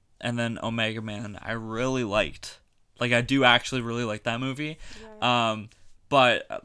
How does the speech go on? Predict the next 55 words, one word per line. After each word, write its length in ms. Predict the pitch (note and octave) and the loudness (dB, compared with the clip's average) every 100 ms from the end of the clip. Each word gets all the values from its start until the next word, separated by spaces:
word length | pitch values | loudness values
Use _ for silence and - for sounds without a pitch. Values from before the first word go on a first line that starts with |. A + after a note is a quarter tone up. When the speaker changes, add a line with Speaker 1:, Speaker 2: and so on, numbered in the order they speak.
| - | -6
Speaker 1:
I 80 | A#2+ | -4
mean, 140 | A#2 | -4
like 180 | A2+ A2 | -6 -10
you 60 | A2 | -8
said, 160 | G#2+ | -6
like, 120 | G#2 G#2 | -6 -6
I 120 | A2 | -6
Am 100 | G#2+ | -6
Legend 320 | G2 F#2+ F2 | -10 -10 -14
is 80 | G2+ | -14
just 300 | - - - | -14 -14 -12
such 260 | - - | -14 -14
a 140 | - - | -16 -16
good 420 | - F2+ E2+ - - _ _ - | -14 -12 -12 -14 -20 _ _ -16
movie, 380 | A2 A2 C#2 C#2+ | -10 -8 -8 -10
Speaker 2:
So 120 | - | -4
Speaker 1:
though. 80 | D4 | -2
Speaker 2:
you 240 | C4+ A#3+ A#3+ | -2 -4 -4
liked 240 | C4 C4 | -4 -2
I 120 | C#4 | -2
Am 120 | C4+ | -2
Legend 340 | C4+ C4 C4 C4 | -4 -6 -8 -6
the 40 | |
best, 320 | A#3 A3+ - - | -4 -4 -6 -8
too? 200 | - G#3 | -6 0
Speaker 1:
Yeah. 260 | C#3 C3+ C3 - - - | 4 2 0 -10 -20 -20
Speaker 2:
Wow, 440 | - G3 F#3+ A3 A3 | -14 -6 -2 -2 0
Speaker 1:
Yeah, 180 | B2+ A#2+ | 2 2
I'd 120 | A#2 | 0
say 100 | B2 | -4
Speaker 2:
that's 100 | A#2 | -4
Speaker 1:
so. 100 | A#2+ | -4
It's 280 | G#2+ C#3 C3+ | -2 -2 -2
Speaker 2:
crazy. 60 | |
Speaker 1:
not 280 | C#3 D3+ C#3+ | 0 2 2
the 80 | C3+ | 0
most 260 | C3+ B2+ - | -2 -2 -6
faithful 500 | - A#2 B2+ D3+ A#2 | -4 -2 -2 -2 2
adaptation 520 | A2+ A#2 B2+ A#2+ A#2 | 2 0 -2 -6 -6
of 60 | A2 | -8
the 60 | |
book, 340 | G#2+ - D3 - | -6 0 0 2
but 140 | E3+ | 2
it's, 340 | C3+ E2+ C3+ - | 2 0 -4 -4
it's 200 | C3 B2 | -8 -6
a 40 | |
very 260 | A2 A#2 B2 | -2 0 0
modernized 760 | A2+ G#2+ A2 G#2+ G2 F#2+ - - _ _ - | -2 -4 -6 -8 -10 -12 -16 -20 _ _ -16
version 440 | A#2 A#2+ A2 G#2+ | -4 -4 -4 -6
of 140 | G2 G2+ | -8 -6
Speaker 2:
Yeah. 60 | |
Speaker 1:
it. 160 | G2 F#2+ | -6 -4
But 200 | A#2+ A2 | -2 0
it's 140 | G#2+ | -2
still, 580 | - - C3+ C#3+ C3 B2 | -8 -2 0 0 -2 -4